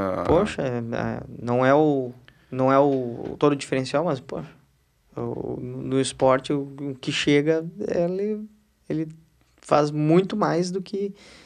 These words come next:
Speaker 2: do que o valor, é, em si, né?
Speaker 1: Uhum.
Speaker 2: Desde formação, oportunidades, é, enfim, aí, aí reflete depois também em questão de saúde, doenças respiratórias, como, por exemplo, a minha,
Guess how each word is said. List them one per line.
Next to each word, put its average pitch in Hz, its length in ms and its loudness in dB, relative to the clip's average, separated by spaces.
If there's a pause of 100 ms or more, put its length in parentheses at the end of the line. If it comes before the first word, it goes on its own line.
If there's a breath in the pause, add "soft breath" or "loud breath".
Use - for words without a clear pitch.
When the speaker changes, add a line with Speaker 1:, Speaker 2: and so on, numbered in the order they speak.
(260 loud breath)
Speaker 2:
do 151 140 0
que 160 100 2
o 156 60 6
valor, 156 480 4 (180)
é, 156 320 -2
em 160 160 -2
si, 180 300 0
né? 127 260 -6 (160 loud breath)
Speaker 1:
Uhum. 98 380 -6 (180)
Speaker 2:
Desde 147 300 2
formação, 139 1200 -2
oportunidades, 127 1000 -2
é, 127 160 -6 (300)
enfim, 127 640 -8
aí, 117 300 -10 (180)
aí 127 640 -4
reflete 131 440 2
depois 135 320 0
também 131 400 -4
em 120 60 -8
questão 123 280 -8
de 123 80 -6
saúde, 123 680 -4 (1040)
doenças 123 260 0
respiratórias, 127 600 -2
como, 113 180 -10
por 113 160 -8
exemplo, 113 280 -6
a 113 40 -8
minha, 131 400 -10